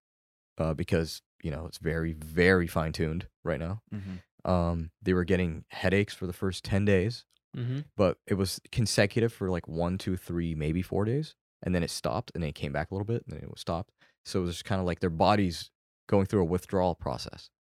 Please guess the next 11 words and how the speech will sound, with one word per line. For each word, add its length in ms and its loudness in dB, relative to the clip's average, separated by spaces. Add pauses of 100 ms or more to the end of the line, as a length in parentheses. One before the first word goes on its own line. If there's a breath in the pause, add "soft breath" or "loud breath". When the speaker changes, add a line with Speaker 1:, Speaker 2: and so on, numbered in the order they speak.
(220)
Speaker 3:
Big 140 -4
time. 300 -10 (140)
Speaker 1:
And 140 2
they 60 8
were 100 10
like, 420 4
"Wow, 460 6 (460)
we 240 6
are 100 8
heavily 560 4
addicted 540 -2